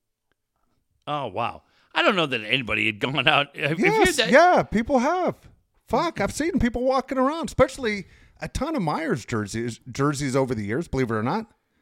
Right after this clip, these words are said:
Speaker 2: But you
Speaker 1: Wow.
Speaker 2: go, Hey, Padres, let's step
Speaker 1: Yeah.
Speaker 2: up. Let's come and exchange it. Our players fucked you.
Speaker 1: Yeah.
Speaker 2: So we're gonna exchange it.
Speaker 1: Do like, uh, who di-, who did that a few years back? What was, who was the player?
Speaker 2: It happens every once in a while.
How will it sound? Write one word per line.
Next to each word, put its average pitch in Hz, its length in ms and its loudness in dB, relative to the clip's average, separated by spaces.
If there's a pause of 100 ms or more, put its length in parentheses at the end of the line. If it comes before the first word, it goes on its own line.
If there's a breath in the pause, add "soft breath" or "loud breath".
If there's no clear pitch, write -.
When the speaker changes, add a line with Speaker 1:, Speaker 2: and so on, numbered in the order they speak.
(320)
Speaker 2:
But 123 300 4
you 208 60 -2
Speaker 1:
Wow. 95 40 -8
Speaker 2:
go, 208 420 -2
Hey, 233 340 -6 (480)
Padres, - 560 -6 (120)
let's 208 180 -4
step 175 280 4
Speaker 1:
Yeah. 277 60 4
Speaker 2:
up. - 240 -2 (140)
Let's 196 160 -2
come 208 220 2
and 240 100 2
exchange 117 500 -2
it. 180 100 -4 (600)
Our 147 100 0
players 214 400 2
fucked - 340 -2
you. 175 160 0 (180)
Speaker 1:
Yeah. 208 300 8
Speaker 2:
So 196 120 6
we're 208 140 8
gonna 214 200 2
exchange 277 460 -4
it. - 120 -12 (680)
Speaker 1:
Do 165 180 0
like, 151 320 0
uh, 127 400 2
who 220 220 -4
di-, 151 260 -14
who 170 340 -6
did 151 220 0
that 92 160 -4
a 90 80 -12
few - 180 -6
years 92 340 -8
back? 76 360 -10
What 226 180 -2
was, 190 420 0
who 151 140 -6
was 254 220 -6
the 135 120 -4
player? 92 600 -4
Speaker 2:
It 131 80 -6
happens 147 500 -4
every 113 200 -4
once 92 260 -8
in 98 60 -10
a 82 40 -12
while. 73 220 -12